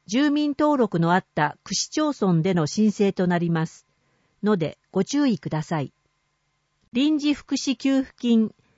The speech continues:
子育て世帯臨時特例給付金詐欺に注意を。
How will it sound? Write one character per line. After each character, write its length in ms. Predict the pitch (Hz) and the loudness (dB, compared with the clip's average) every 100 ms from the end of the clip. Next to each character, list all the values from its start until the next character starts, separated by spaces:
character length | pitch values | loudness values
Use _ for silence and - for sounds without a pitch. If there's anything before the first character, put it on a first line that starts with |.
| _ _ | _ _
子 100 | - | -6
育 280 | 220 311 302 | -2 0 0
て 140 | 302 | 0
世 180 | 294 294 277 | -4 -4 -2
帯 240 | 202 160 | 0 0
臨 240 | 202 285 277 | 0 0 0
時 140 | 277 | 0
特 280 | 247 226 277 | -2 -2 -2
例 200 | 285 277 | -2 -2
給 260 | 277 277 | -2 -2
付 120 | 262 - | -4 -6
金 200 | 269 269 | 0 0
詐 200 | 254 285 | 0 0
欺 160 | 262 214 | 4 4
に 220 | 160 135 | 2 -2
注 340 | - 269 247 | -6 -2 0
意 160 | 180 147 | 0 0
を。 220 | 143 | -2